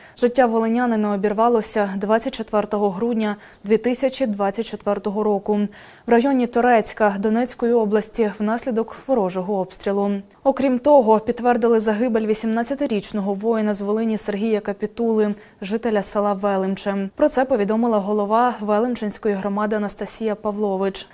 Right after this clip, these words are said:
Життя захисника обірвалося від травм, отриманих при виконанні військового обов'язку в районі населеного пункту Новокалинове Донецької області. Сергій Капітула був щирим патріотом рідної землі,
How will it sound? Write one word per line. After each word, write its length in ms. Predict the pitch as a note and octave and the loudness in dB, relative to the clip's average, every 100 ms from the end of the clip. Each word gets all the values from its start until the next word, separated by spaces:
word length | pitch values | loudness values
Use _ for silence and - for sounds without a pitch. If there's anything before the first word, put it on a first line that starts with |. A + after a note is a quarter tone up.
| _ - | _ -6
Життя 260 | C4 C#4 | 2 4
захисника 560 | B3+ B3 B3 A#3 A#3+ B3+ | 4 2 0 0 0 2
обірвалося 760 | A3 A3+ G#3+ A3+ G#3+ G3+ G#3+ | 2 2 2 2 2 -2 -4
від 200 | G3+ G3+ | -4 -6
травм, 480 | A3 A3 A3 G3+ F#3+ G3+ | -2 2 2 2 -2 -4
отриманих 520 | G3 A#3+ A3 G#3+ G3 | -4 -2 0 -2 -2
при 160 | G#3+ | -6
виконанні 560 | G3 F#3+ G3+ A3 A3+ G#3+ | -4 -2 -2 0 0 0
військового 600 | G3+ - - A3+ A#3 B3 | -2 -4 -6 -2 0 0
обов'язку 600 | A3+ G3+ F#3+ F#3+ - G3+ - - - - - | 0 0 -2 -4 -2 -4 -4 -20 -20 -16 0
в 40 | |
районі 320 | A#3+ C4+ C4+ | 2 2 0
населеного 520 | A#3+ A3 B3+ A#3+ G#3 G#3+ | 0 0 0 0 -2 -2
пункту 420 | B3+ A#3+ - A#3 | -4 -4 -4 -4
Новокалинове 920 | A3+ A3 G#3+ A3 A3+ A#3+ G#3 G3+ G3 G3+ | 0 -2 0 -2 0 0 0 0 -2 -2
Донецької 580 | G#3+ G#3 A3 - A3+ | -2 -2 -4 -4 -4
області. 600 | G#3+ G#3 G3+ G3 - G#3+ G3+ F#3+ - | -2 -2 -2 -4 -4 -4 -4 -6 2
Сергій 340 | C#4+ C#4 C#4+ | 4 6 6
Капітула 520 | C#4 B3+ B3 D4 C4+ | 4 2 0 2 2
був 160 | A3 A3 | 2 -2
щирим 400 | - C#4+ C4+ A3 | 0 2 4 2
патріотом 600 | A3 A#3 B3 B3 A3+ G#3 | 0 2 2 2 0 0
рідної 380 | A#3 A#3 A3 G#3+ | 0 0 0 0
землі, 560 | A3+ G#3+ A3+ G#3+ G#3 | 2 2 2 0 -2